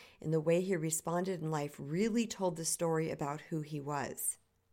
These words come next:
Personally, for me, I did not miss my narcissist. I was so over it that it was like, "Goodbye, good riddance, see you later." I did take about three weeks to mourn the dream of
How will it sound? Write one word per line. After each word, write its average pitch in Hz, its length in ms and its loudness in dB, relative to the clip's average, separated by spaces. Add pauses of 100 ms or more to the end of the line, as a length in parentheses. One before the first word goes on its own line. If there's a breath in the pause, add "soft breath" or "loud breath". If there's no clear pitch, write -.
(380)
Personally, 226 420 4
for 170 160 4
me, 208 480 4
I 175 140 4
did 180 160 0
not 160 240 0
miss - 260 0
my 139 140 -2
narcissist. - 760 -4
I 147 140 0
was 160 200 0
so 160 260 2
over 151 340 0
it 156 320 0
that 143 140 2
it 127 80 0
was 147 200 -4
like, 147 240 -2
"Goodbye, 160 440 4
good 151 180 0
riddance, 143 460 -2
see - 240 2
you 151 160 2
later." 135 420 0
I 147 120 4
did 180 280 2
take 160 420 2 (360 loud breath)
about 147 340 4
three 170 240 2
weeks 160 400 0
to - 100 0
mourn 160 380 2
the 147 140 -2
dream 165 800 0 (520 soft breath)
of 165 440 4